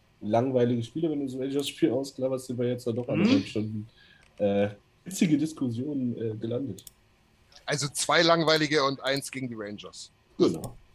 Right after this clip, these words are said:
Speaker 3: Ja.
Speaker 2: Ja, langweilig fand ich nicht. Also,
Speaker 3: Nein,
Speaker 2: aber
Speaker 3: aber das ist doch der neue Anspruch, Lars.
Speaker 2: Ach so, okay, das muss ich, gut, da muss ich mich besser
Speaker 3: Ja.
Speaker 2: vorbereiten.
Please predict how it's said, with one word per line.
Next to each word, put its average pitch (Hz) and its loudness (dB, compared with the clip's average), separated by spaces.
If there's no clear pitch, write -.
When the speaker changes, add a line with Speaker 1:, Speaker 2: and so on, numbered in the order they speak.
Speaker 3:
Ja. 104 -4
Speaker 2:
Ja, 135 2
langweilig 143 4
fand 131 2
ich 110 -4
nicht. 113 -10
Also, 90 -8
Speaker 3:
Nein, 185 6
Speaker 2:
aber 147 0
Speaker 3:
aber 165 4
das 165 0
ist 190 -4
doch 185 0
der 160 2
neue 165 4
Anspruch, - -6
Lars. 92 -6
Speaker 2:
Ach 135 0
so, 233 2
okay, 175 6
das 143 0
muss 160 -2
ich, - -12
gut, 135 0
da 123 4
muss 135 0
ich 143 2
mich 135 0
besser 131 2
Speaker 3:
Ja. 131 2
Speaker 2:
vorbereiten. 95 -6